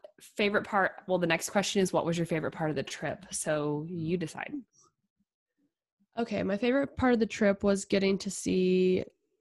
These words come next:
Speaker 2: like, your family as a whole.
Speaker 1: Yeah.
Speaker 2: Like, how you guys run together. 'Cause, you know, like, I saw you in Jordan and Nashville, but then, like,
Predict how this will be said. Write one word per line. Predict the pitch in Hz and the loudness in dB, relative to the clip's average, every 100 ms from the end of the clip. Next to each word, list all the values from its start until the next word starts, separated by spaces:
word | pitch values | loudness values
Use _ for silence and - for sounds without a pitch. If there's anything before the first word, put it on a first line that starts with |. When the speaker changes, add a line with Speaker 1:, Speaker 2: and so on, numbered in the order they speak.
| _ _ _ _ _ _ _ | _ _ _ _ _ _ _
Speaker 2:
like, | - 190 | -2 2
your | 190 | 2
family | 185 - 180 185 175 | 2 2 2 4 2
as | 170 170 | 2 0
a | |
whole. | 165 - 160 143 196 _ _ | -4 0 0 0 -4 _ _
Speaker 1:
Yeah. | 202 196 156 143 _ _ _ _ _ _ _ _ - | 4 8 8 4 _ _ _ _ _ _ _ _ -2
Speaker 2:
Like, | 202 | 0
how | - 196 | 4 6
you | 202 | 8
guys | 190 180 185 | 6 4 4
run | 180 170 170 175 185 208 | 2 4 4 2 -2 -8
together. | - 180 165 - 160 185 - | -8 -4 -4 -4 -4 -4 -2
'Cause, | 208 196 | -2 0
you | |
know, | 190 185 | 0 2
like, | 185 | 0
I | 185 | -2
saw | 180 202 | -2 0
you | 196 214 | 2 2
in | 208 | 2
Jordan | 190 180 180 180 | 2 2 2 2
and | 180 | 2
Nashville, | 175 170 - 175 | 2 0 -2 -2
but | 180 | 0
then, | 180 | 0
like, | 175 | 0